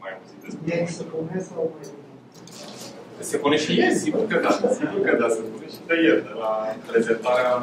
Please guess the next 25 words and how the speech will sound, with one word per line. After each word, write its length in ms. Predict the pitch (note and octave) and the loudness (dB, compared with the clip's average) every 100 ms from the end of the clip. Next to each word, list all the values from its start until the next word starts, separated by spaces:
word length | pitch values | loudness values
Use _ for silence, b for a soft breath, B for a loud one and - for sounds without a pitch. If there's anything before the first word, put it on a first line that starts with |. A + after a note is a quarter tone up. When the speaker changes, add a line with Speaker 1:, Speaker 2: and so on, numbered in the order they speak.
| A#2+ A#2+ - - - - C3+ - | -2 -8 -10 -12 -16 -10 -8 -8
Speaker 1:
de 60 | - | -8
Lian, 300 | - - C#3+ C3+ - - - - - - - | -2 0 0 -2 -8 -10 -12 -14 -14 -14 -16
primarul 380 | - B2 C#3+ C3+ | -4 0 0 -2
Timișoarei, 560 | - - - D3+ - - G#2 | -8 -14 -4 -2 -2 -6 -12
domnul 200 | G#2+ G#2 - | -16 -12 -2
Maxim, 400 | - - - - A#2+ - - - - | 0 0 -4 -14 -14 -16 -20 -20 -14
domnul 200 | A#2+ A#2+ A2+ | -8 -4 0
de 40 | A2+ | 0
la 40 | A2+ | 0
A 40 | |
D 20 | A#2+ - | 0 0
R. 20 | - - - - - - - - - - - A#2 - - - - - - - - - - - - - - - - - - - | -2 -6 -14 -16 -16 -16 -16 -16 -18 -20 -12 -12 -12 -20 -20 -20 -20 -20 -20 -20 -20 -20 -20 -20 -20 -20 -16 -14 -12 -14 -6
Da, 100 | - - - - | -2 -2 -4 -8
e, 80 | - - - - - - - - - - B2+ | -12 -12 -16 -20 -20 -20 -20 -20 -20 -10 -4
e 120 | C3 | -2
un 60 | B2 | 0
startup, 320 | - - A#2+ - | 0 0 0 -4
într-adevăr, 380 | - - - - | -2 -2 -2 -6
așa, 200 | - - - | -10 -12 -12
bugete 300 | - G#2 - - | -12 -12 -8 -8
mari 140 | - | -8
de 60 | - - | -10 -16
comunicare 500 | - - - - - B B B - F2+ - | -14 -12 -6 -6 -6 B B B -2 2 4
<laughs> 600 | - - - - - - | 4 -2 -4 -8 -12 -14
și 80 | - | -16